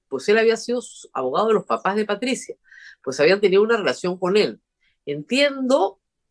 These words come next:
que el señor San Martín, que el doctor San Martín quedó con la mamá de Patricia con apoyar a Emma, pero la otra era la investigación que había pedido que le abran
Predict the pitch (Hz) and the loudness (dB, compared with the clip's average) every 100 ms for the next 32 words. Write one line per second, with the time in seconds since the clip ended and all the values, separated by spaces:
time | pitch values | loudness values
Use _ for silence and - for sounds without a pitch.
0 | _ - 151 139 - 143 185 208 240 240 | _ -2 0 -2 -6 -2 -2 0 0 0
1 | 240 247 214 139 123 196 240 233 220 220 | -2 -2 0 0 0 -2 0 0 0 -4
2 | 202 151 156 208 220 226 156 135 160 202 | -2 2 4 4 2 2 0 -2 -2 -2
3 | 208 233 233 214 - 151 _ _ _ 156 | -2 -4 -2 -4 -6 -10 _ _ _ 2
4 | 165 165 147 151 185 226 269 254 120 - | 4 2 2 2 2 2 2 0 -6 -16
5 | _ _ _ _ _ 180 170 170 180 254 | _ _ _ _ _ -2 0 0 0 -2
6 | 277 - 180 214 202 143 120 - 113 - | -4 -6 -6 -4 -6 -8 -10 -10 -10 0
7 | 202 208 110 143 127 147 175 185 240 220 | 0 2 0 -2 -2 -4 -2 0 2 2
8 | 151 160 | 0 -2